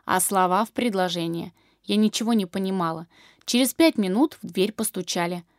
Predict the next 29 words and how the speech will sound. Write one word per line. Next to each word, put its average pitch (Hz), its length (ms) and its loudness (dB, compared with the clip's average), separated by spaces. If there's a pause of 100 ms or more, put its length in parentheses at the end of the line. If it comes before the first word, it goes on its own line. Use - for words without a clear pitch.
(320)
«Можно?» — 240 480 6 (140)
спросил 185 440 -4
Евгений, 185 540 2
открыв 185 440 -4
дверь. 175 320 -2 (440)
«Проходи», — 208 640 0 (160)
отвечаю 180 640 -2
я, 226 260 0 (300)
и 196 100 0
он 320 180 10
заходит 226 460 0
в - 80 -18
комнату, 185 640 -4
оглядывает 214 680 0
ее 247 400 0 (100)
и 311 80 2
одобрительно 180 720 0
кивает. 170 580 -4 (460)
«Я 233 240 6
так 285 220 4
и 311 40 6
думал, 226 340 6
что 190 200 -4
ты 208 140 -2
именно 208 480 2
эту 226 240 0
комнату 180 520 -2
выберешь». 175 560 -2 (380)
«Почему?» 220 540 2